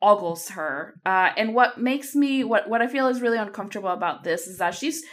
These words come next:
she's literally wearing jeans and a jean jacket. She's completely covered, uh,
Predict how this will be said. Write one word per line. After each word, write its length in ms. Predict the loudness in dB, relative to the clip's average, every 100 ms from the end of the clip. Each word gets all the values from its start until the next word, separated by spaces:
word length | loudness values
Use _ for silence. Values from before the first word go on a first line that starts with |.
| -20
she's 280 | -6 -2 0
literally 520 | 2 4 4 2 2
wearing 360 | 2 0 -2 -8
jeans 720 | -10 -8 -6 -4 -6 -6 -10 -12 -2
and 400 | 0 2 2 0 -4
a 120 | -6
jean 580 | -6 -8 -6 -4 -6 -6
jacket. 640 | -6 -6 -8 -6 -6 -8
She's 300 | -8 -8 -8
completely 840 | -10 -12 -10 -8 -2 -2 -2 -4
covered, 680 | -6 -4 -4 -2 -4 -6 -10 -18 -20 -20 -20 _ 4
uh, 300 | 4 4